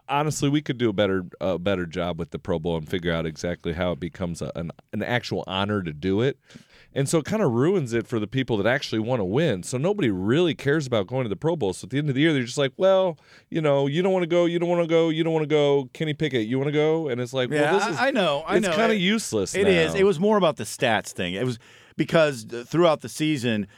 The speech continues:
Speaker 2: the media just, uh, they,
Speaker 1: Right.
Speaker 2: they don't even bring up the stats
Speaker 1: Right.
Speaker 2: side by
Speaker 1: Right.
Speaker 2: side. They never
Speaker 1: Right.
Speaker 2: bring 'em up side by side. They
Speaker 1: Right.
Speaker 2: just talk about Allen and how he throws interceptions. And then now, though, because of the Pro Bowl, we get to see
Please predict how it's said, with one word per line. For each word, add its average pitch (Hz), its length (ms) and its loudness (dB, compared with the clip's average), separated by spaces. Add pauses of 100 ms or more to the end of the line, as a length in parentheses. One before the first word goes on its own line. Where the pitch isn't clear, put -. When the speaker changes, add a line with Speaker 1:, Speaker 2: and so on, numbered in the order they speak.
(200)
Speaker 2:
the 117 100 0
media 131 460 2
just, 104 320 -6
uh, 95 360 -2
they, 104 160 2 (100)
Speaker 1:
Right. 85 140 -6
Speaker 2:
they 131 120 2
don't 151 160 0
even 123 160 -2
bring 135 240 0
up 220 140 0
the 120 80 -12
stats 117 100 2
Speaker 1:
Right. 95 240 2
Speaker 2:
side 107 280 -2
by 95 60 -2
Speaker 1:
Right. 87 80 -2
Speaker 2:
side. 90 380 2
They 113 100 -2
never 196 220 2
Speaker 1:
Right. 180 80 0
Speaker 2:
bring 113 140 0
'em 101 120 -4
up 92 200 -4
side 113 300 0
by 123 120 2
side. 127 420 0
They 110 60 0
Speaker 1:
Right. 90 200 2
Speaker 2:
just 123 220 -2
talk 131 200 0
about 117 240 0
Allen 131 400 2
and 113 80 0
how 110 160 2
he 110 60 0
throws 113 260 0
interceptions. 123 560 0 (500)
And 117 160 0
then 117 260 0 (280)
now, 226 420 4
though, 135 440 2 (300)
because 143 320 0
of 147 80 -6
the 135 60 -4
Pro 196 260 4
Bowl, 127 360 2 (140)
we 165 160 2
get 175 200 -2
to 131 100 -8
see 185 540 -2